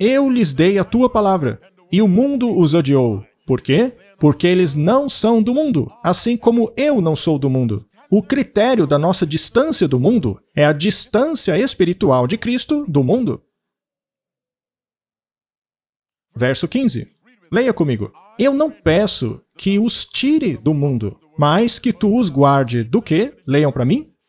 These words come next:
Do mal." Deus não precisa que você deixe sua cidade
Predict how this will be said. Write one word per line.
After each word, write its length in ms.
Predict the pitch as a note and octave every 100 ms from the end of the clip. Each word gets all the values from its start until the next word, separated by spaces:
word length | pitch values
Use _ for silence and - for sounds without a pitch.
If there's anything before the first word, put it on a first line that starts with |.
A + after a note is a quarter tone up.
| _ _ -
Do 140 | A2
mal." 560 | G2 B2+ A3 G#2+ _ _ _ _ _ _ _ _ _ _ _ _ _ _ -
Deus 400 | C3 A#3 C#4 C#3
não 120 | E3
precisa 540 | C#3+ D#3+ - A3+ C#4+ F#3+
que 140 | -
você 260 | D3 - C3+
deixe 340 | C#3 A3 - A#2
sua 180 | F#3+
cidade 540 | F3 B2+ B2 G3+ C#3+